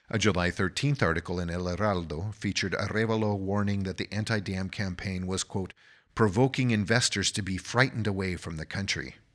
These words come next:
The newspaper article's paraphrasing of Arevalo's accusation,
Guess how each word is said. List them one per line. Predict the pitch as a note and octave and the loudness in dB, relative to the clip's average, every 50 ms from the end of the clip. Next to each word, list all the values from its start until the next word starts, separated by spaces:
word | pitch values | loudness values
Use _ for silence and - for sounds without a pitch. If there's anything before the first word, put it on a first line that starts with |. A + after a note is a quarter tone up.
| _ _ _ _ _ _ _ _ _ _ _ _ _ _ _ _ - | _ _ _ _ _ _ _ _ _ _ _ _ _ _ _ _ -2
The | G2 F#2+ | 2 4
newspaper | G2 A#2+ B2+ - - A2 - - F2+ - | 4 4 4 4 2 2 2 2 0 0
article's | F2 F2 F2 - E2 D#2+ D#2 | 0 0 -2 -2 -4 -6 -6
paraphrasing | - - G2+ F#2 F2 E2+ - F2+ E2 E2+ F2+ E2+ E2+ | -4 -4 -2 -2 -2 -2 -2 -4 -4 -4 -4 -4 -6
of | D#2+ D#2+ | -4 -4
Arevalo's | F2+ E2+ F2 F#2+ F#2 F#2+ F#2+ F#2 F2+ E2+ - | -4 -2 -2 -2 -2 -2 -2 -2 -2 0 0
accusation, | F2+ D#2 D#2 - F2+ E2+ E2 D#2+ F2 F2 G2+ G#2 - F2+ D#2 D2 - | -2 -2 -4 -6 -6 -6 -6 -4 -4 -2 0 0 0 -2 -4 -8 -12